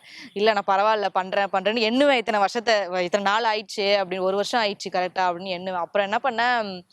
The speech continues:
அஹ், நம்பிக்கை இல்ல. சரி, நம்ம யாருக்காவது எப்படியாவது பேசினாதான் உண்டு, என்னன்னு தெரிஞ்சுக்கணும், என்ன ஆச்சுன்னாவது தெரிஞ்சுக்கணும் அப்படின்னு சொல்லிட்டு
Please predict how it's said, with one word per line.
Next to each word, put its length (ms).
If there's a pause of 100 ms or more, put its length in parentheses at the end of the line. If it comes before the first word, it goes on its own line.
(440)
அஹ், 140
நம்பிக்கை 380
இல்ல. 360 (440)
சரி, 240
நம்ம 260
யாருக்காவது 380
எப்படியாவது 360
பேசினாதான் 560
உண்டு, 300
என்னன்னு 300
தெரிஞ்சுக்கணும், 640
என்ன 240
ஆச்சுன்னாவது 420
தெரிஞ்சுக்கணும் 540
அப்படின்னு 200
சொல்லிட்டு 480